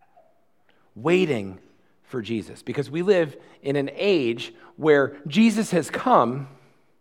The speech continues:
and where he's instituted his kingdom, and we've talked about this,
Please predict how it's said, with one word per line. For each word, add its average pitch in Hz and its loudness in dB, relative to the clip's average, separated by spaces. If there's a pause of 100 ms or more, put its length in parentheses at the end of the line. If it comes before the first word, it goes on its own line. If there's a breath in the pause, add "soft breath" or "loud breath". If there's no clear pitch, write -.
(720 soft breath)
and 180 2
where 180 6
he's 175 -2
instituted 214 0
his 156 -2
kingdom, 190 2
and 147 -2
we've 156 -6
talked 254 4
about 143 4
this, 127 2